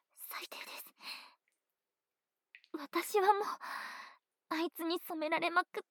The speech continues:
て、先生とした回数なんて、とっくに超えちゃってるんですよ。それくらい、何度も、何度も、あいつとやりまくったんですから。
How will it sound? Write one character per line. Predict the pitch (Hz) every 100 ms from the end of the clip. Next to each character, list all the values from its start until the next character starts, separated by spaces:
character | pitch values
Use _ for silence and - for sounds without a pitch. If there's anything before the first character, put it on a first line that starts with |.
| -
て、 | - - - - - - - - - - - -
先 | 370 381 -
生 | 403
と | 339
し | 294
た | -
回 | - -
数 | 370 453 440
な | 330
ん |
て、 | - - _ - - - - _ _
と | -
っ | -
く | 466
に | 440 -
超 | 415
え | 440
ち | 466
ゃ |
っ | 466
て | 480
る | 453
ん | 453
で |
す | - -
よ。 | - - - - - - _ _ _ _ _ _ _ _ _ _ _ _ _ _ - -
そ | 233
れ | 247
く | -
ら | -
い、 | - _ - - - _ - 349
何 | 294 330
度 | 285
も、 | 277 - - - - - _ _ _ _ _ _ -
何 | 240 247
度 | -
も、 | - - - - - - - _
あ | -
い | 370
つ | -
と | -
や | 381 359
り | 415
ま | 453
く | 494
っ | -
た | 554
ん | 294
で | 277
す | -
か | -
ら。 | -